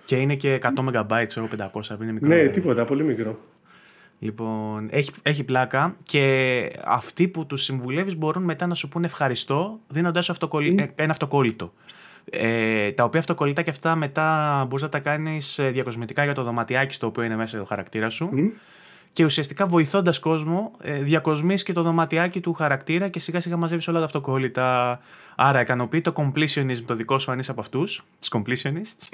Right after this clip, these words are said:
Speaker 2: Μμμ.
Speaker 1: ενώ ταυτόχρονα έχει, κάνεις και socializing με τον άλλον κόσμο.
Speaker 2: Και κάνεις και ωραίο socializing.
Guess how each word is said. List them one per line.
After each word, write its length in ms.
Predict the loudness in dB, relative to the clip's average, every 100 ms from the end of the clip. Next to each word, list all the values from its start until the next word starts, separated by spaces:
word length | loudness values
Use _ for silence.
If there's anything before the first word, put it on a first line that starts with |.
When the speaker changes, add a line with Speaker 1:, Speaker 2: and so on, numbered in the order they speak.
| 6
Speaker 2:
Μμμ. 80 | 6 2
Speaker 1:
ενώ 240 | 2 4
ταυτόχρονα 760 | 4 2 2 2 2 0 0 0
έχει, 280 | 0 0 -2
κάνεις 320 | 0 2 2
και 120 | 0 0
socializing 760 | -2 -2 2 4 4 4 2 -2 -2
με 100 | -2
τον 180 | 0
άλλον 220 | 0 0 -2
κόσμο. 280 | -2 2
Speaker 2:
Και 60 | 4
κάνεις 200 | 6 6
και 60 | 6
ωραίο 140 | 4
socializing. 800 | 4 0 0 0 0 -4 -8 -12